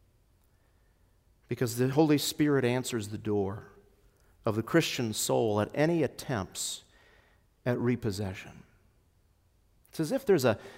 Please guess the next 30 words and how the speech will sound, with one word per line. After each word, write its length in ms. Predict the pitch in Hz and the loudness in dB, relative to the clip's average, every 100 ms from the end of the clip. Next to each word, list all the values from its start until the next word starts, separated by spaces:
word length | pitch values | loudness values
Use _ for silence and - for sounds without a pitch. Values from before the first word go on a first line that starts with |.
| - - | -20 -6
there's 140 | 131 | 0
a 60 | 131 | 2
not 380 | 127 185 214 - | 6 6 6 4
welcome 540 | 135 160 - 107 85 | 6 6 4 0 0
mat 460 | 92 92 78 - - - _ _ _ _ _ | -2 -2 -4 -10 -20 -20 _ _ _ _ _
at 140 | 117 104 | -8 -4
the 80 | |
door 340 | 104 131 135 127 | 2 4 4 2
of 100 | 110 | 0
the 80 | 104 | -4
Christian 500 | - 143 - 117 104 | -2 -4 -4 -6 -6
soul. 460 | - 104 92 117 - _ _ _ _ _ _ _ _ _ _ _ _ - | -6 -10 -12 -14 -20 _ _ _ _ _ _ _ _ _ _ _ _ -8
And 100 | 117 | -6
the 60 | |
Holy 240 | 117 151 139 | -2 2 2
Spirit's 520 | - - 139 131 127 | 0 2 4 2 0
message 360 | 117 123 120 104 | 0 0 -2 -4
is 200 | 104 - | -6 -8
clear. 600 | - 123 113 104 101 - | -10 -4 -2 0 -4 -6
You're 160 | 120 151 | -6 -2
not 200 | 135 - | -4 -2
welcome 460 | 139 160 - 85 | -4 -4 -6 -10
here, 280 | 101 82 - - | -10 -14 -12 -8
demon. 280 | 98 87 - _ _ _ _ _ _ _ _ _ _ _ _ _ | -6 -6 -14 _ _ _ _ _ _ _ _ _ _ _ _ _
This 160 | 143 147 | 0 2
is 140 | 131 | 0
a 40 | 127 | -2
child 480 | - 160 151 151 | 0 2 2 0
of 140 | 139 135 | -4 -8
God. 460 | 117 98 - - | -8 -8 -12 -18